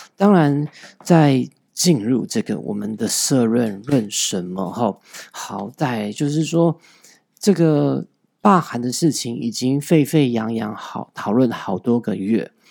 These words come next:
这是一直在去年韩国瑜要投入总统大选的那一个 moment，就是为人所诟病的这个，呃，没有做好做满，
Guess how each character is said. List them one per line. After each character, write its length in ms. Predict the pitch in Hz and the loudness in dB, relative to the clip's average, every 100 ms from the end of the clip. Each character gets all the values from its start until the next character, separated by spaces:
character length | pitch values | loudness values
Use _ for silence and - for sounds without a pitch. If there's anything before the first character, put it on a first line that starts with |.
| - - | -20 -4
这 140 | - | 2
是 120 | 170 190 | 2 2
一 120 | 190 | 0
直 500 | 156 131 113 110 - _ | 0 -2 -2 -2 -6 _
在 440 | - 170 143 131 120 - - - | -4 0 0 0 -4 -10 -20 -14
去 500 | - - 196 160 135 | -8 0 4 4 2
年 340 | 117 104 95 | -4 -8 -12
韩 360 | 101 - 117 123 | -12 -8 -6 -4
国 220 | 135 135 | -2 0
瑜 140 | 123 | 0
要 160 | 143 156 - | -2 -4 -8
投 420 | - - 107 107 | -14 -4 -2 2
入 280 | 165 208 151 | 4 6 4
总 260 | 123 127 139 | 2 0 0
统 180 | 120 | -2
大 220 | 104 139 123 | 0 0 -2
选 300 | - 113 92 | -2 -4 -4
的 80 | |
那 200 | 110 147 | -4 -2
一 40 | 139 | 0
个 120 | 131 | 2
moment， 460 | 135 135 147 123 - _ _ - | 2 2 2 0 -4 _ _ -18
就 160 | - 143 | -4 -4
是 400 | - 127 113 - | -2 -2 -2 -4
为 160 | 147 131 | -2 0
人 160 | 123 | 0
所 220 | 123 110 - | -2 -4 2
诟 180 | 175 147 | 4 4
病 200 | 143 120 | 2 0
的 120 | 104 | -6
这 160 | 131 | -6
个， 280 | 127 110 101 - - - | -4 -2 -4 -8 -20 -14
呃， 300 | 110 95 92 | -12 -8 -6
没 140 | 107 | -2
有 140 | 131 113 | 0 0
做 220 | - 127 | 2 2
好 220 | - 95 | 0 -8
做 240 | - 131 | 0 2
满， 320 | 117 101 85 | 2 -4 -8